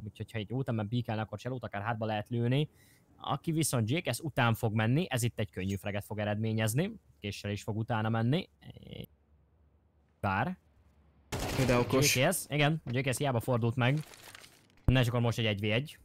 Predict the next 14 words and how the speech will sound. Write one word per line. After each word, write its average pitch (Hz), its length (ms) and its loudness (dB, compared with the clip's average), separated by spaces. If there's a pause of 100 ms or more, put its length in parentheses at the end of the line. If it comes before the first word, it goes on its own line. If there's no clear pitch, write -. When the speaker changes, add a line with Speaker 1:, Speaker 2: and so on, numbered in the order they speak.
(280)
Speaker 1:
A 143 80 -4
gránát, 135 480 4 (600)
az - 300 -8 (720)
három 117 240 0
pontos. 110 480 -2 (280)
Speaker 2:
Az 302 100 0
annyi. 147 240 6 (1800)
Speaker 1:
Mögé 160 260 8 (100)
pattan, 139 800 4 (200)
Ultimate 147 380 2
itt - 140 -4
van 156 160 6
nagyon 147 440 8
közel. 127 460 6